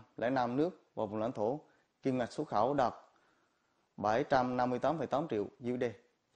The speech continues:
Chúng ta cùng tìm hiểu về tình hình phân bố cây công nghiệp ở nước ta. Các em cùng quan sát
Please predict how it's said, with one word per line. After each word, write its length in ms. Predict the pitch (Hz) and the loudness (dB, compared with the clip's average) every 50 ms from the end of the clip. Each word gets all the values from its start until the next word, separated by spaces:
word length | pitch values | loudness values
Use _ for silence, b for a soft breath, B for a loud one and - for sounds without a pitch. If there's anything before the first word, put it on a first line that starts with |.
| _ _ _ _ _ _ - | _ _ _ _ _ _ -4
Chúng 160 | - 170 165 | -2 0 2
ta 120 | 165 147 | 4 4
cùng 220 | 135 123 135 127 117 | 4 4 2 2 4
tìm 180 | 123 127 120 | 2 2 2
hiểu 240 | 123 120 120 135 156 | 2 2 2 2 2
về 280 | 165 151 131 123 120 117 | 2 2 2 2 2 2
tình 200 | - 131 123 123 | 2 0 0 2
hình 180 | 127 117 117 | 0 0 -2
phân 200 | 113 - 139 139 | -2 -2 0 2
bố 180 | 135 143 156 180 | 4 4 4 4
cây 140 | - 147 135 | 2 2 2
công 60 | 131 | 2
nghiệp 120 | 127 117 | 0 -2
ở 80 | - 113 | -2 -2
nước 120 | 123 135 | -2 -2
ta. 260 | 139 135 131 123 113 - - _ _ _ _ _ _ _ _ _ _ _ _ _ _ _ | 0 0 0 0 -2 -6 -16 _ _ _ _ _ _ _ _ _ _ _ _ _ _ _
Các 80 | - 139 | 2 2
em 180 | 131 123 127 117 | 4 2 2 0
cùng 200 | 131 123 117 120 | 0 0 0 0
quan 120 | 123 123 | -2 -2
sát 180 | - 151 160 | 0 -2 -2